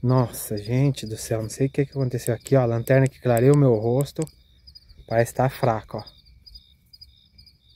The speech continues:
Bom, vamos lá, eu vou tentar, né?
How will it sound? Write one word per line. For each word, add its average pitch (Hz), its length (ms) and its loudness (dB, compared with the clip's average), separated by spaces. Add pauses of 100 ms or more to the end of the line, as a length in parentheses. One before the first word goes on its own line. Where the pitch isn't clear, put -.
(1700)
Bom, 104 200 -6
vamos 127 260 2
lá, 110 140 -6
eu 117 80 -4
vou 131 140 -4
tentar, 120 520 -4 (260)
né? 123 140 -4